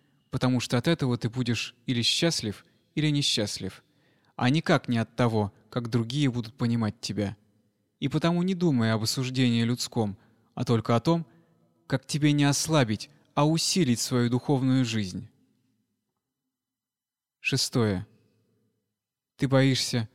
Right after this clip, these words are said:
что тебя будут презирать за твою кротость. Но люди справедливые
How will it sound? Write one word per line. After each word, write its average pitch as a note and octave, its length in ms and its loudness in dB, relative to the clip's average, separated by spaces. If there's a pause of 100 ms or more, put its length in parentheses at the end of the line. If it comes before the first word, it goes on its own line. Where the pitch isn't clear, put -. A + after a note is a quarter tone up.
(160)
что - 160 -4
тебя C3+ 240 0
будут B2+ 240 -6
презирать C3 480 2
за B2 80 -2
твою B2+ 260 0
кротость. - 640 -4 (500)
Но C3+ 160 4
люди C#3+ 200 4
справедливые C3+ 920 2